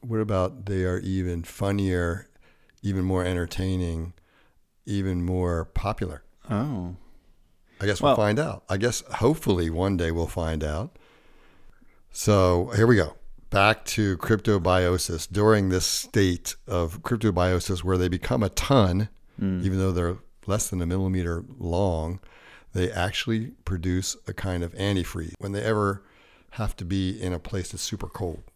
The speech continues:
Speaker 1: they
Speaker 2: Right.
Speaker 1: produce an antifreeze. This is when they're in their Thunderdome. That's what I call it.
Speaker 2: <laughs>
Speaker 1: Thunderdome.
Speaker 2: Thunderdome. Wow.
Speaker 1: That's what, I don't know if
Speaker 2: Nice.
Speaker 1: that was grad-, granddad level or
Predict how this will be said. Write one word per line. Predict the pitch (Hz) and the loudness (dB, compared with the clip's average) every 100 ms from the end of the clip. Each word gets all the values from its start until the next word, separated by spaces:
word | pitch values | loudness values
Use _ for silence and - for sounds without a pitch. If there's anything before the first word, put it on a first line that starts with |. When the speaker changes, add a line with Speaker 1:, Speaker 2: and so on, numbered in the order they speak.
| _ | _
Speaker 1:
they | - | -8
Speaker 2:
Right. | - 87 | -6 -2
Speaker 1:
produce | 101 90 87 | 0 -2 -2
an | 92 | 0
antifreeze. | 110 127 120 123 117 117 110 - - _ _ _ _ _ _ | 2 2 4 4 6 4 2 -4 -14 _ _ _ _ _ _
This | - 90 | -4 -2
is | 104 | 0
when | 95 95 | 0 2
they're | 92 92 | 2 2
in | 90 | 2
their | 87 | 0
Thunderdome. | 82 101 104 92 80 73 71 80 - | -2 0 2 0 0 -4 -6 -12 -10
That's | 95 87 | -6 -4
what | |
I | 85 | -4
call | - 82 | -4 -10
it. | 76 - - | -10 -12 -14
Speaker 2:
<laughs> | - - | -18 -8
Speaker 1:
Thunderdome. | - 104 113 127 101 | -4 -2 0 0 0
Speaker 2:
Thunderdome. | 92 90 85 - _ | -4 -6 -10 -14 _
Wow. | 98 92 87 87 _ _ _ _ _ _ _ _ _ | -12 -8 -8 -12 _ _ _ _ _ _ _ _ _
Speaker 1:
That's | - 87 | -10 -8
what, | 98 - _ _ _ _ _ _ _ _ - | -8 -10 _ _ _ _ _ _ _ _ -2
I | |
don't | 90 98 | 0 2
know | 104 | 0
if | |
Speaker 2:
Nice. | |
Speaker 1:
that | 107 | 0
was | 98 | 0
grad-, | 80 92 107 110 - | 0 2 2 0 -4
granddad | - 98 117 127 127 | -2 2 4 4 4
level | 123 127 143 | 2 4 6
or | 123 | 6